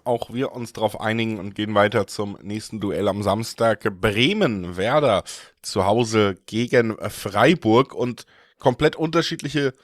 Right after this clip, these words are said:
Gefühlswelten nach dem letzten Wochenende, würde ich sagen.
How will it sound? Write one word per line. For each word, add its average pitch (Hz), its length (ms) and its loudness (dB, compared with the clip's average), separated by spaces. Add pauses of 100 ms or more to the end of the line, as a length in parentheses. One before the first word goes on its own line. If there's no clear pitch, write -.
(500)
Gefühlswelten 151 580 -2
nach 120 120 2
dem 127 140 -2
letzten 131 320 -2
Wochenende, 98 480 -6
würde 95 140 -4
ich 92 80 -8
sagen. 95 360 0